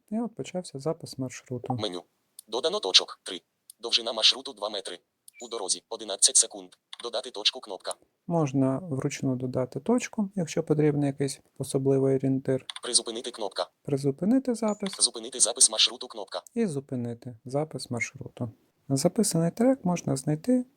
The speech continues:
Speaker 1: у розділі "Маршрути". Також у Sina Assistant Go можна імпортувати записаний у іншій програмі маршрут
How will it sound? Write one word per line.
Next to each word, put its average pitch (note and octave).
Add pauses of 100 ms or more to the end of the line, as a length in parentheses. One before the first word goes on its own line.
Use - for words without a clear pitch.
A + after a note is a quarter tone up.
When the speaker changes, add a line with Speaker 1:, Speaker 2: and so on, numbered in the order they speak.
(160)
Speaker 1:
у F#3
розділі C3+
"Маршрути". C3+ (480)
Також A3+
у D#3+
Sina D3+
Assistant C#3
Go A3
можна G3
імпортувати C3+
записаний C3
у C#3
іншій C3+
програмі C3+
маршрут A#3+